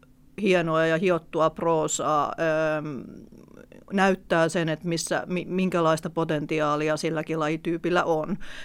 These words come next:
Et fantasialajityyppiin usein ehkä liitetään semmoista pientä genresnobismia, että se on semmoista,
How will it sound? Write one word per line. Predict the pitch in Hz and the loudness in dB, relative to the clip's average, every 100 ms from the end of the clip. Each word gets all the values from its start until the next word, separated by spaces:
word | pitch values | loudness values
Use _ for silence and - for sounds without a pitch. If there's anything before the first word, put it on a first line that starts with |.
| - | -10
Et | - | 0
fantasialajityyppiin | 196 196 220 202 196 190 190 185 170 - 175 175 | 2 4 4 6 6 4 4 2 2 0 0 0
usein | 202 214 185 170 | -2 0 2 2
ehkä | 160 160 170 160 - - - | -2 -2 0 -2 -2 -14 -4
liitetään | 185 175 165 165 160 156 156 | 2 4 2 0 0 0 0
semmoista | 165 156 156 156 - 156 156 147 - - - - - - | -2 -2 -2 -4 -2 -2 -2 -4 -14 -20 -20 -20 -12 0
pientä | 208 214 196 185 | 4 4 4 0
genresnobismia, | 175 190 190 175 175 170 180 175 180 180 170 | 0 0 -2 -2 -4 0 -2 0 -2 2 0
että | 196 - | 0 -4
se | - 175 | -2 0
on | 170 | 0
semmoista, | 170 165 170 - 175 | 0 -2 -4 -2 -2